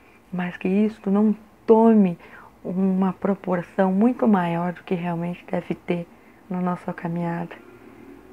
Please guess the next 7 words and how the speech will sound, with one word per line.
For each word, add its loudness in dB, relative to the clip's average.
Que, -4
para 2
que -6
não 2
adoeçamos 0
e 4
não 4